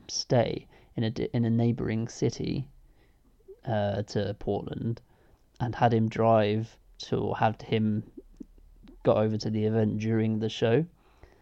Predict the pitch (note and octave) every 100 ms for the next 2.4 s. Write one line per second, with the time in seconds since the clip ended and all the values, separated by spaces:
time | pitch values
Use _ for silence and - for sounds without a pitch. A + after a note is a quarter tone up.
0 | _ _ _ A2+ A2 A2+ A#2+ A#2 B2 A2+
1 | - A#2 A#2 A#2+ A2+ A2 A#2 G#2+ - -
2 | - A2+ -